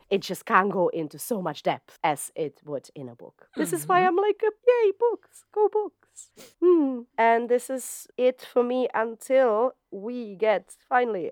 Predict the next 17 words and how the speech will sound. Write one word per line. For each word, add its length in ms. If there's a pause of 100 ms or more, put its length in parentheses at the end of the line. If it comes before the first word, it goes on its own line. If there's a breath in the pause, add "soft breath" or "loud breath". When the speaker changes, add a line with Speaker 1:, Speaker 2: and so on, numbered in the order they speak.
Speaker 1:
Aziraphale 680
and 240
Crowley 400 (120)
together 540 (100)
again. 480 (100)
Speaker 2:
Which 260
is 300
in 240
the 80
park, 520
and 400
there 160
we 140
have 300
our 180
first 400
difference. 580